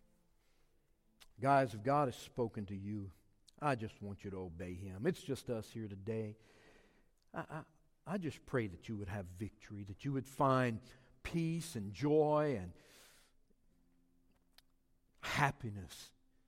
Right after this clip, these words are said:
in your walk with Christ. That's where it's at.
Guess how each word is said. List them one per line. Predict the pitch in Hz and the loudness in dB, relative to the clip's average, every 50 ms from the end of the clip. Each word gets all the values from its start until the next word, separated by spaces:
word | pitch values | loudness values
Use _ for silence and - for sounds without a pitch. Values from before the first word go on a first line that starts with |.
| _ _ _ _ _ - _ _ _ _ - | _ _ _ _ _ -20 _ _ _ _ -16
in | 80 87 | -12 -8
your | 156 196 170 - | -8 -8 -8 -6
walk | 98 107 117 131 127 131 - - - 120 | -2 2 4 4 4 4 0 -6 -10 -10
with | 117 - - | -10 -10 -10
Christ. | - - 110 92 82 82 78 - - - - _ _ _ _ _ _ _ _ _ _ _ _ _ _ _ _ _ _ _ _ _ _ _ _ _ _ _ _ _ _ _ _ _ - | -12 -8 -8 -8 -8 -10 -12 -14 -16 -18 -18 _ _ _ _ _ _ _ _ _ _ _ _ _ _ _ _ _ _ _ _ _ _ _ _ _ _ _ _ _ _ _ _ _ -6
That's | 131 123 - - | -6 -4 2 6
where | 156 147 147 | 8 8 8
it's | 147 - 175 | 6 4 2
at. | 175 180 180 - - - - - | 2 2 2 -2 -6 -14 -20 -20